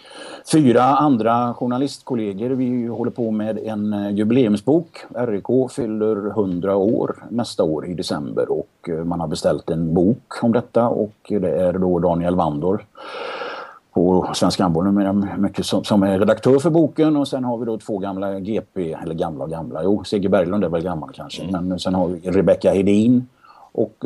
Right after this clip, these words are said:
Speaker 1: fotograf Tommy Hall, så vi är fem stycken som delar på det uppdraget. Och
Speaker 2: Ja.
Speaker 1: det krä-, kräver lite tid.
Speaker 2: Ja, men vilket, det är ju ett erfaret gäng som, som, eh, det låter ju, ja, det låter jäkligt bra. Eh, spännande höll jag på att säga, men det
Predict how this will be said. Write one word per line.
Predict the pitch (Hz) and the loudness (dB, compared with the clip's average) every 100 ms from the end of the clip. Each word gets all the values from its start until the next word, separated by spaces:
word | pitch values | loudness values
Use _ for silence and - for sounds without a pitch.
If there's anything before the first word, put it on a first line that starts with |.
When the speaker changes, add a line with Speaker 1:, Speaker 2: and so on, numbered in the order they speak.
| 107 | 0
Speaker 1:
fotograf | 123 131 110 92 - | 0 2 4 4 2
Tommy | 92 85 | -2 0
Hall, | 78 71 - | -2 -4 -4
så | 104 | -2
vi | |
är | 117 | 2
fem | 131 131 | 2 2
stycken | 120 107 104 | -2 -4 -6
som | 120 | -2
delar | 127 98 | 0 0
på | 92 | -2
det | |
uppdraget. | 87 - 57 - - - _ | -6 -6 -12 -12 -16 -20 _
Och | - 110 | -4 2
Speaker 2:
Ja. | 123 | 4
Speaker 1:
det | 131 123 - - - | 4 2 -4 -12 -4
krä-, | 123 107 _ - - | -2 -2 _ -20 0
kräver | 107 90 | 0 0
lite | 80 | -6
tid. | 95 80 - _ _ | -8 -10 -12 _ _
Speaker 2:
Ja, | 101 117 135 151 | 2 4 6 4
men | 127 | 2
vilket, | 120 120 110 | 0 0 -2
det | - | -2
är | 107 | 0
ju | 117 | 0
ett | 113 | 4
erfaret | 147 - 98 139 | 2 4 2 4
gäng | 131 87 | 2 2
som, | 82 - 85 87 - | -6 -8 -8 -14 -20
som, | - - - 92 85 | -20 -14 -10 -10 -8
eh, | 92 92 90 | -6 -4 -2
det | 101 | -2
låter | 107 110 117 | 0 -2 -4
ju, | 110 110 107 92 80 | -6 -6 -6 -8 -4
ja, | 98 | 0
det | |
låter | 123 135 | 2 4
jäkligt | 147 139 90 | 4 4 -2
bra. | - 165 - _ _ _ _ _ _ _ | 4 4 4 _ _ _ _ _ _ _
Eh, | - 80 78 87 82 85 - - - - - - | -16 -14 -10 -10 -8 -10 -12 -18 -20 -20 -20 -20
spännande | - 143 160 98 87 | 2 2 4 2 2
höll | 95 | 0
jag | 98 | -2
på | |
att | - | 2
säga, | 139 92 | 2 2
men | 107 | -4
det | 104 | 0